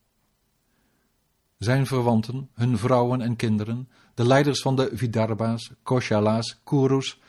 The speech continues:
Kashis, Kekaya's en Srinjaya's, de functionarissen, de priesters, de verschillende soorten van verlichte zielen, de gewone mensen, de paranormalen, de voorvaderen en de achtenswaardigen,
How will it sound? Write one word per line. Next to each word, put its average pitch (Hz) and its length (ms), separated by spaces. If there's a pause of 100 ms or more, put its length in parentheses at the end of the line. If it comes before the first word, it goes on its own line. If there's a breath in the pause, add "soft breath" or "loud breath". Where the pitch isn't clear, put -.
(140 soft breath)
Kashis, 110 640 (320 soft breath)
Kekaya's 107 680
en 117 240
Srinjaya's, 113 960 (500 soft breath)
de 139 100
functionarissen, 127 1040
de 135 100
priesters, - 640 (200 soft breath)
de 156 120
verschillende 147 520
soorten 143 420
van 135 200
verlichte 139 380
zielen, 117 460 (260 soft breath)
de 107 100
gewone 117 360
mensen, 117 560
de 113 120
paranormalen, 120 1000 (320 soft breath)
de 127 120
voorvaderen 131 760
en 123 140
de 123 80
achtenswaardigen, 117 1040